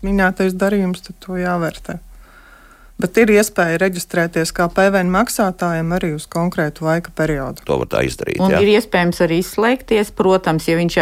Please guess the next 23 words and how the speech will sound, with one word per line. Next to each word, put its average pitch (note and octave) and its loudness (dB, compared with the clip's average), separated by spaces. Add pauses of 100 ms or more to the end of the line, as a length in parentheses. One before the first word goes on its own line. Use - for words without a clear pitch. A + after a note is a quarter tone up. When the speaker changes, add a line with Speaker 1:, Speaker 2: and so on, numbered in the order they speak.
Speaker 3:
atbilst E3+ 0
tam, F3+ 2
kad F#3 -2
viņam G3 2
nav G#3+ 6
obligāti D3 -2
jābūt C#3+ -4
P C#3+ -6
V - -8
N - -4
maksātājam. - -6
Tad E3+ -4
arī F3 0
var F#3 2
rakstīt F3+ -2
iesniegumu D#3+ 0
par D3 -4
izslēgšanu - -4
no D3+ -4
P - -4
V D#3+ 0
N. D#3+ 0 (500)
Speaker 2:
Mhm. E3+ 4